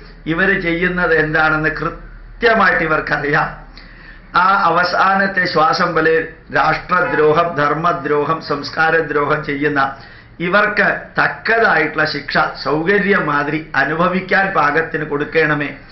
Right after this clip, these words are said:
പെട്ടെന്ന് ഇവരെ അങ്ങോട്ട് കെട്ടിയെടുക്കരുതേ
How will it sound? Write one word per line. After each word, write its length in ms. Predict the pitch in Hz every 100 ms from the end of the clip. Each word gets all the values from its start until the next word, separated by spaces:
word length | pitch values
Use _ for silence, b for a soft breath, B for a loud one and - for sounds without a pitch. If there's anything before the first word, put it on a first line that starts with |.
| B B B B
പെട്ടെന്ന് 880 | 170 185 180 - 247 240 220 220 - 151
ഇവരെ 340 | 151 165 -
അങ്ങോട്ട് 600 | 139 147 165 165 151 147
കെട്ടിയെടുക്കരുതേ 1160 | 151 151 156 202 180 151 151 180 170 139 151 -